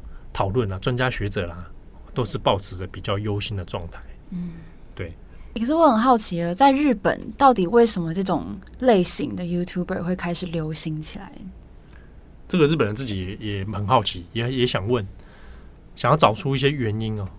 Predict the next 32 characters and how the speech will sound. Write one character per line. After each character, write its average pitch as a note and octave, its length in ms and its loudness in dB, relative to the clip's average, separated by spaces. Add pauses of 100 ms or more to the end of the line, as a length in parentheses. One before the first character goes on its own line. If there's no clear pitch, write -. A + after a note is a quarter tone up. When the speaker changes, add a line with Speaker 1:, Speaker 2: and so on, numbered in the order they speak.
(680)
Speaker 1:
那 A2+ 880 4 (280)
目 B3+ 120 4
前 F#3+ 120 6
看 G#3+ 180 6
起 - 100 0
来， G#2 240 -2 (140)
我 D3 120 6
们 G3+ 120 10
想 C3 260 4 (120)
应 G#3 200 4
该 G#3+ 160 8
不， G3 340 4
不 C3 220 -4
是 D3+ 140 0
单 C3 280 4
一 B2 100 -4
原 G2 200 -2
因 G2+ 100 -4
造 G2+ 180 -2
成 F2+ 260 -10
的， - 80 -6
Speaker 2:
嗯。 F3+ 240 -2 (140)
Speaker 1:
哦， - 120 -12 (400)
它 F3 120 6
有 B2+ 180 6
一 A#2 60 0
些 B2 340 4
趋 F3+ 280 0
势 F3 240 2
跟 C3+ 160 0
环 G#2 340 0
境 A#2 260 0